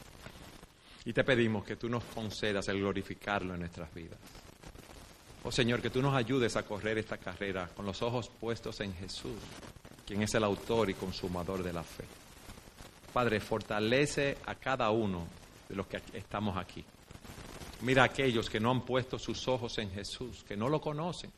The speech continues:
Te oramos, oh Señor, que tú hagas una obra de gracia en sus corazones. Que tu Espíritu les muestre su condición, que van camino a una condenación eterna. Y que ellos puedan mirar a Jesús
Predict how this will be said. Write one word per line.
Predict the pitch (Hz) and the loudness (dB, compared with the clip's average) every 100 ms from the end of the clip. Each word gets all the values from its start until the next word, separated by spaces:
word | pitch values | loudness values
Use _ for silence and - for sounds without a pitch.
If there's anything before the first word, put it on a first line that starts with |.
| - - - _ _ - - - - - - - | -20 -20 -20 _ _ -20 -20 -20 -20 -20 -18 4
Te | |
oramos, | 131 147 165 143 117 | 12 12 12 10 2
oh | 127 | 2
Señor, | 131 113 127 | 2 4 2
que | 117 | 2
tú | 123 | 0
hagas | 127 139 | 0 2
una | 139 | 4
obra | 131 131 | 6 8
de | 117 | 6
gracia | 107 117 151 143 120 | 6 8 8 8 0
en | |
sus | 107 107 | 0 -2
corazones. | - 110 95 - 123 107 80 - - - _ - - - - - - | -2 -2 0 0 0 0 -6 -10 -20 -20 _ -20 -20 -20 -20 -20 -14
Que | - 127 | -2 4
tu | 135 | 6
Espíritu | 123 - - 160 180 151 143 | 6 2 4 8 8 8 10
les | 127 | 10
muestre | 117 131 190 - 131 117 | 10 10 10 10 4 0
su | 120 - | 0 0
condición, | 113 110 104 - 131 151 143 | 2 2 2 0 4 4 4
que | 113 | 2
van | 110 127 | 2 2
camino | 131 113 123 165 135 | 0 0 2 2 2
a | 110 | 2
una | 117 117 | 0 0
condenación | 117 110 107 98 110 107 | 0 2 2 0 -2 -4
eterna. | 98 110 127 110 90 - - - - _ _ _ - | -4 -4 -6 -6 -14 -18 -20 -20 -20 _ _ _ -14
Y | 110 | -10
que | 110 | 0
ellos | 120 127 | 2 2
puedan | 127 123 123 117 | 4 4 4 4
mirar | 110 101 117 117 95 87 | 2 2 2 2 0 -4
a | 92 | -8
Jesús | 87 95 - 113 101 - | -6 -6 -4 -6 -6 -12